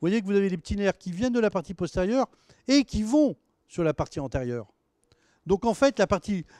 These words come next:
la, la partie postérieure du genou, l'infiltration qui va être en fait proche du fémur dans cette région-là, a pour objectif d'inonder et de bloquer tous ces nerfs, à la fois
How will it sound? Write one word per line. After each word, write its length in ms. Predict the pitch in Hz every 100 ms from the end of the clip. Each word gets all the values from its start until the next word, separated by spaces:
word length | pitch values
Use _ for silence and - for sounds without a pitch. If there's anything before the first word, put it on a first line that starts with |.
| -
la, 100 | 160 147
la 220 | 151 156
partie 320 | 156 185 - 170
postérieure 680 | - 254 220 202 185 156
du 140 | 127 131
genou, 400 | 160 208 247 233 - _ -
l'infiltration 920 | 196 202 220 - 180 - 196 180 127 _ _ _
qui 140 | 170
va 100 | 165
être 180 | 175 -
en 80 | 151
fait 320 | - 160 - - _ _ _ _ -
proche 440 | - 202 160 - _ _ _ -
du 200 | 127 165
fémur 440 | 202 190 196 180
dans 120 | 143
cette 200 | 156 214
région-là, 580 | - 156 143 135 143 196 _ - -
a 100 | 185
pour 160 | 208
objectif 540 | 196 165 180 - 175 139
d'inonder 640 | 208 220 190 165 170 196 _ _ _ -
et 140 | 170
de 100 | 202
bloquer 380 | 180 185 - 220
tous 140 | 202
ces 140 | 180 160
nerfs, 280 | 143 123 107 _ -
à 100 | 196
la 140 | 208
fois 500 | - 190 190 180 147